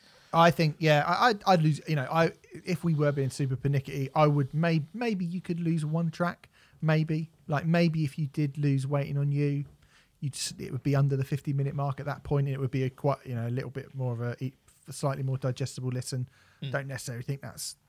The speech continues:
Speaker 1: the, a bad thing or the end of the world or whatever, but I'm happy with it. I, I, I genuinely really love this record. I feel like this record will be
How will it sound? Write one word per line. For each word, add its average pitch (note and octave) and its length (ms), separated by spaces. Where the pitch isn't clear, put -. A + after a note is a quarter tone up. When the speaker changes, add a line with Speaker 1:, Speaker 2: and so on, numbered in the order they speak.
Speaker 1:
the, C#3 160
a - 220
bad A#2+ 240
thing C3 260
or B2+ 40
the B2 80
end B2 120
of B2 80
the B2+ 60
world B2+ 160
or B2 40
whatever, C3 300
but D#3+ 360
I'm A3 140
happy E3 280
with C3+ 120
it. C3+ 200
I, E3 280
I, F3 220
I E3 120
genuinely C#3+ 920
really C3 440
love A#2+ 300
this - 180
record. A2 300
I C3+ 120
feel E3+ 220
like D#3+ 160
this C#3 180
record A#2+ 360
will A#2 140
be A2+ 360